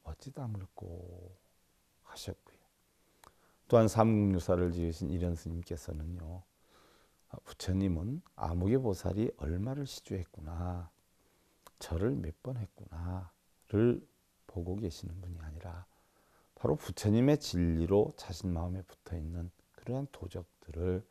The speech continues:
어떻게 단속하고 있는가를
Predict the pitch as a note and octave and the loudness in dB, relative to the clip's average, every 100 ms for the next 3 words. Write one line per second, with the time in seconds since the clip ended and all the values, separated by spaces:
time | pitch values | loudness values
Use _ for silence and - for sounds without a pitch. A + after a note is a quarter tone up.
0 | _ _ _ _ _ _ _ _ - F2 | _ _ _ _ _ _ _ _ -4 -2
1 | - - G2 - - B2+ B2+ - F2 D#2+ | -4 -2 -2 -2 -2 2 2 0 -6 -4
2 | E2+ - A2+ C3+ E2+ E2+ F2 D#2 D#2+ D#2 | -6 -6 -4 -6 -6 -8 -10 -12 -12 -12
3 | B2 C3+ | -10 -12